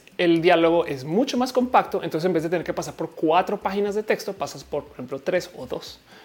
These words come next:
Em, <laughs> está este chiste de speedrunner se pelea con su esposa, pero se pelea en japonés para que acabe rápido. Eh, dice, eh, Praxiteles,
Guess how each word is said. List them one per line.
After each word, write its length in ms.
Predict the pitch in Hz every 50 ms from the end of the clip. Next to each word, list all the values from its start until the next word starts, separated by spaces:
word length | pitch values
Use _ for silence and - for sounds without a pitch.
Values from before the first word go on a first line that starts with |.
| - - - - - _ _ - - - - - - - _ _ _ _ _ _ _ _
Em, 240 | 156 156 156 147 147 - - 170 -
<laughs> 180 | - - -
está 200 | - - - -
este 160 | 160 - 175 170
chiste 300 | - 180 170 - 185 180
de 460 | 175 180 170 160 156 151 143 147 - - 143
speedrunner 520 | - - 240 240 247 240 262 269 262 254
se 100 | - 240
pelea 340 | - - 165 160 165 175 175
con 140 | - 196 185
su 80 | 175
esposa, 340 | 151 - - 175 160 180 175
pero 160 | - 160 143
se 100 | - 143
pelea 200 | - - 139 139
en 60 | 139 151
japonés 360 | 170 - - 139 143 139 135
para 200 | - 165 156 147
que 60 | 139
acabe 260 | 131 - - - 147
rápido. 360 | 139 147 143 - 139 131 131 - - - - - - - - - - - - - - - _
Eh, 420 | 165 170 165 165 165 165 - - - 180 156
dice, 960 | 196 208 214 190 - - 233 226 214 202 190 185 180 180 175 175 170 170 175 -
eh, 120 | 180 180 170
Praxiteles, 600 | - 180 - 170 - - 185 185 170 151 -